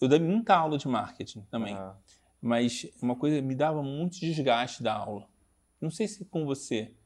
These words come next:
Speaker 1: Eu dava de nove da manhã até as, com a mesma turma, até as dezoito horas.
Speaker 2: Uhum.
Speaker 1: Oito horas,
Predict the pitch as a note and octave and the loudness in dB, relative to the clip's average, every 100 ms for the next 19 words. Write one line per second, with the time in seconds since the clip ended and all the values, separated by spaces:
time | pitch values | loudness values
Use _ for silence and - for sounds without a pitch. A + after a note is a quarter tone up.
0 | _ _ - C#3 E3+ F#3 F3 C#3+ D#3+ D#3+ | _ _ 0 4 6 4 2 0 -2 0
1 | G3 G#3+ F#3 F3+ D#3+ D#3+ G3+ F#3+ F#3 F3+ | 0 2 2 0 0 0 0 -2 0 2
2 | G3 F#3+ - - - _ _ _ _ - | 4 2 -2 -10 -14 _ _ _ _ 0
3 | E3+ G3 G3+ F#3 C#3 B2 A2 - - _ | 2 2 2 2 2 2 0 -6 -18 _
4 | _ _ - - - D3+ E3 E3+ - - | _ _ 2 2 4 4 4 0 -4 -14
5 | - _ - G#3 C3 C3 D#3+ E3 D3+ G#2+ | -20 _ -14 -6 -4 2 2 2 4 4
6 | G2+ G2+ - F#2+ G2+ F#2+ G2 G#2+ - _ | 2 -4 -10 -14 -14 -14 -14 -18 -20 _
7 | _ C#3+ C#3 C3 B2+ E3+ - | _ -2 4 6 6 4 -6